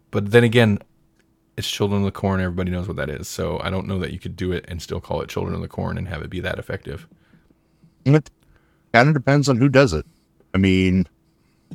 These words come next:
Speaker 2: as much as I said, you know, I'd like to see Shyamalan do it, throw it to Rob Zombie.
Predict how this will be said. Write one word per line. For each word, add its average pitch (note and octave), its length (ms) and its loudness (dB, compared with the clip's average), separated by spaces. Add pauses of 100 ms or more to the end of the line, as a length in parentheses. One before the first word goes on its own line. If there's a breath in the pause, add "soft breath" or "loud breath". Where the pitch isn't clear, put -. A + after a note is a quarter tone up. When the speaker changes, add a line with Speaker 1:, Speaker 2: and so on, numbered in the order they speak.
(100)
Speaker 2:
as F2 120 -4
much A2+ 220 4
as A#2 100 6
I A2+ 100 8
said, A2 420 4
you G2 120 -6
know, G2 80 8
I'd F#2+ 60 4
like G2 200 2
to F#2 60 -4
see F#2+ 480 2 (320)
Shyamalan G#2 540 4
do D#2+ 180 2
it, E2+ 140 -2 (640)
throw A2+ 220 4
it D#3 80 2
to A#2+ 80 0
Rob C#3 240 6
Zombie. A#2 360 0